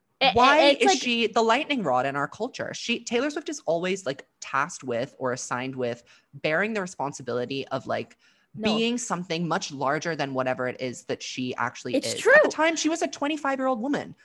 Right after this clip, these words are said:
Speaker 2: living her life,
Speaker 1: Right.
Speaker 2: being a pop star. That was it.
Speaker 1: Well, it's like, even now, it's like, people, she can't do anything. Like, everything that she does has to be through the lens of feminism.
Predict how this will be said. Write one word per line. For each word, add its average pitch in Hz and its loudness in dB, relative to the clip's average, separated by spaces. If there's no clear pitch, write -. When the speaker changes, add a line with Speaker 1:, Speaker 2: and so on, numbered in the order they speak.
Speaker 2:
living 208 -2
her 262 0
life, 247 6
Speaker 1:
Right. - 0
Speaker 2:
being 240 0
a 269 4
pop 269 2
star. 117 0
That 269 4
was 277 -4
it. 196 -2
Speaker 1:
Well, 415 2
it's 427 2
like, 415 4
even 349 6
now, 233 6
it's - -2
like, 240 0
people, 311 4
she - -2
can't 403 0
do 311 4
anything. 240 2
Like, 185 -4
everything 392 4
that 339 -2
she 294 -2
does 190 0
has 214 0
to 233 -6
be 214 -6
through 226 -2
the 220 4
lens 180 2
of 175 -12
feminism. 170 -4